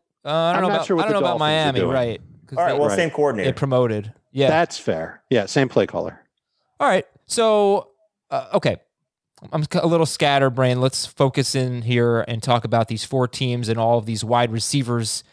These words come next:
Speaker 1: involved. Cincinnati, the Chargers, the Eagles, and the Dolphins. First, I wanna tell you about the all-new Stitcher podcast app.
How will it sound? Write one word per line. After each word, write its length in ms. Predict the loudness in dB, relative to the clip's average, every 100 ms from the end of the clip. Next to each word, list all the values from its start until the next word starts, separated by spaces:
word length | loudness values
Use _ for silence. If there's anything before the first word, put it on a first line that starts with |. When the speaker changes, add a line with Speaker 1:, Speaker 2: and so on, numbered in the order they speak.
| _ _ -4
Speaker 1:
involved. 400 | -2 2 0 0
Cincinnati, 640 | -4 -2 0 2 4 4
the 100 | 2
Chargers, 460 | 2 2 2 -2 -6
the 140 | -4
Eagles, 220 | -2 -2
and 120 | -2
the 60 | -4
Dolphins. 460 | 0 0 0 -6 -2
First, 240 | 0 2
I 40 |
wanna 160 | 0 0
tell 160 | 0 0
you 40 |
about 160 | 0 0
the 80 | 0
all-new 320 | 0 0 -4
Stitcher 540 | -4 -2 -2 0 0
podcast 720 | 0 0 0 0 0 0 0 -2
app. 260 | 0 -2